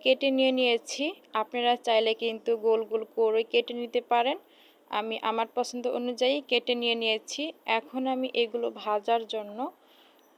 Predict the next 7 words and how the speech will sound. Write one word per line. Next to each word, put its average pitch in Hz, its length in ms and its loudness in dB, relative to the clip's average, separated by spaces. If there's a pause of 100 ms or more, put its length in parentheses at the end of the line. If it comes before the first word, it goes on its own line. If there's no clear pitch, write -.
(320)
সমস্ত - 600 -4 (520)
মশলা 269 420 2
দিয়ে 262 220 2
দিব। 233 260 -2 (880)
প্রথমে 269 440 6
দিয়ে 262 220 4
দিচ্ছি 262 420 -2